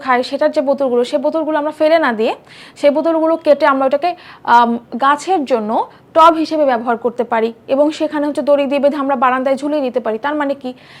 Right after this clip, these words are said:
প্লাস্টিকের বোতলটা আমি অন্য একটা ক্ষেত্রে ব্যবহার করছি, গাছটা, গাছ লাগানোর ক্ষেত্রে ব্যবহার করছি। এইভাবে করে এই বস্তুগুলোকে, মানে যে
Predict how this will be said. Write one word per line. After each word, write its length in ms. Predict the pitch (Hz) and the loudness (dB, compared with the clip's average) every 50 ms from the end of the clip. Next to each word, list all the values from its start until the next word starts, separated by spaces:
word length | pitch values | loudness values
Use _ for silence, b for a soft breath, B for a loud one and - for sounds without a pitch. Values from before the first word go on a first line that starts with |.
| B B B _ - | B B B _ 2
প্লাস্টিকের 420 | 302 311 320 - - 339 349 330 277 | 4 4 2 2 -2 -4 -2 -2 0
বোতলটা 260 | 320 311 320 320 339 320 | 0 0 0 0 0 -2
আমি 100 | 320 370 - - 349 | -2 -4 -2 -2 -2
অন্য 140 | 349 349 349 330 | 0 0 -2 -4
একটা 140 | 330 - 302 - | -4 -6 -10 -8
ক্ষেত্রে 220 | - 285 - - 277 | -8 -8 -6 -4 -2
ব্যবহার 300 | 254 240 226 226 226 214 214 | -2 -2 -2 -2 -6 -6 -6
করছি, 220 | 208 190 - - - - - - 233 226 | -8 -10 -8 -10 -14 -14 -14 -12 -6 -4
গাছটা, 360 | 254 247 240 - - - 285 277 277 233 240 247 | -4 -4 -4 -6 -8 -6 -6 -6 -6 -6 -2 0
গাছ 140 | 262 302 320 - - | 0 0 0 -2 -2
লাগানোর 320 | 285 269 262 254 247 247 240 | -2 -2 -2 -2 -6 -6 -4
ক্ষেত্রে 200 | - 233 240 247 226 220 | -4 -6 -4 -4 -6 -6
ব্যবহার 220 | 214 233 226 202 - | -6 -6 -8 -10 -10
করছি। 220 | - 202 - - - - B B B B B B B B | -12 -14 -12 -14 -20 -20 B B B B B B B B
এইভাবে 360 | - 311 320 359 359 359 392 370 370 | 2 2 4 4 4 4 2 2 2
করে 180 | 320 285 269 285 277 B B B B B - 302 | 2 4 4 2 0 B B B B B -2 2
এই 80 | 330 370 311 285 | 2 2 2 2
বস্তুগুলোকে, 640 | 330 330 330 - 349 294 269 285 262 247 254 311 403 440 381 302 | 0 -2 -2 -4 -6 -4 -2 0 0 0 0 0 -2 -2 0 -2
মানে 120 | 277 269 262 254 | -2 -2 0 0
যে 60 | 277 | 0